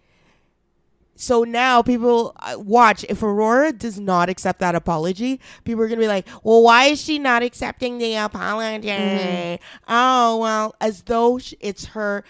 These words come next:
Speaker 1: as though it's her duty to accept Lena Dunham's apology. And that's the thing.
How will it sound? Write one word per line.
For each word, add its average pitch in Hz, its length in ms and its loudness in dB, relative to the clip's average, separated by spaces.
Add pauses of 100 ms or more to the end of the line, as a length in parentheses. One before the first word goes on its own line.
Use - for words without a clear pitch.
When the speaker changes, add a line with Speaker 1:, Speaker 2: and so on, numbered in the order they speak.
(220)
Speaker 1:
as 196 140 -10
though 208 220 -2
it's 202 140 -12
her 208 140 -8
duty 175 600 -6
to - 200 -10
accept 170 460 -8
Lena 170 340 -8
Dunham's 151 540 -8
apology. 151 880 -8 (320)
And 220 160 -8
that's 240 240 -4
the 240 100 -8
thing. 226 400 -2